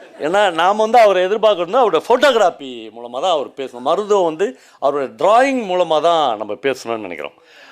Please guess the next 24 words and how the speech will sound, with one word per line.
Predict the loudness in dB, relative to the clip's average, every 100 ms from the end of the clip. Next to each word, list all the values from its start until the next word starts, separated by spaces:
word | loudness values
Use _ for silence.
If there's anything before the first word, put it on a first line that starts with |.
| _
ஆ, | -2 0 2
அது | 0 0
மாதிரி | 0 2 2
இளவேனில் | 2 0 -2
வந்து | -4 -4 -4 -4 -12 _ _
ஃபோட்டோகிராஃபி | 0 0 2 2 4 2 2 -8
போதும் | -2 -2 0
அப்படின்னு | -2 -4 -6
தான் | -6 -6
எனக்கு | -8 -14 -14
தோணுது. | -14 -20 _ _ _ _ -10
ஆ, | -6 -4
இந்த | -6 -4 0
ரைட்டிங்கை | 0 -2 -6 -4 -4
வந்து | -4 -6
வேற | 0 2 4 4
யாராவது | 4 6 4 4 2 -2
ஒருத்தர்கிட்ட | -4 -8 -10
கொடுத்து | -10 -12
எழுத | -10 -8
வைக்கலாம். | -12 -10 -16 -16 _ -20 _
நம்ம | -14 -8
எக்ஸ்பீரியன்ஸோட | -10 -8 -8 -8 -6 -4
ரொம்ப | -4 -4 -8 -2 -4